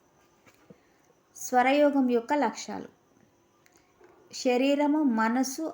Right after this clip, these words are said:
ఆత్మ అనుసంధానం. అంటే శరీరము, మనసు, ఆత్మ ఒకే చోట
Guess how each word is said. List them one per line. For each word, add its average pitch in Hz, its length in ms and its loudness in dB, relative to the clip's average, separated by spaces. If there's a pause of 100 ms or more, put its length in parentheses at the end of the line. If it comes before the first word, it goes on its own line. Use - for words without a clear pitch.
ఆత్మ 233 560 -4
అనుసంధానం. 208 720 -6
అంటే 220 200 -8
శరీరము, 247 760 -2 (180)
మనసు, 220 640 -6 (220)
ఆత్మ 202 440 -8 (200)
ఒకే 277 420 0
చోట 233 300 -4